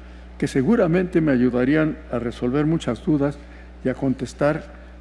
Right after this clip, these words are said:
las más importantes preguntas que había yo ido acumulando sobre la bioética en mis propios estudios.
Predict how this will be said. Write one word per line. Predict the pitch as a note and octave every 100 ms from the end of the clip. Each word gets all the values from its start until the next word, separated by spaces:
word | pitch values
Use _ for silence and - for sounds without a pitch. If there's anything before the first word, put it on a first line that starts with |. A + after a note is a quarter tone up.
| -
las | B2+ A#2
más | A2 D#3
importantes | D3 A#2+ G#2+ - C3 D3 C3
preguntas | - A2+ A2 C#3+ C3+ - C#3 - - - - - - -
que | A#2+
había | C3+ C3+
yo | C#3+
ido | D3 C3+
acumulando | - D#3 F3+ E3+ D#3+ D#3+
sobre | C#3 C3 C3
la | C3
bioética | C3+ C#3 C#3 C#3 C3 C3 B2 - - - - - -
en | B2
mis | A#2+ B2+ - - -
propios | - C3 C3 A#2
estudios. | G#2+ - G#2 G#2+ G2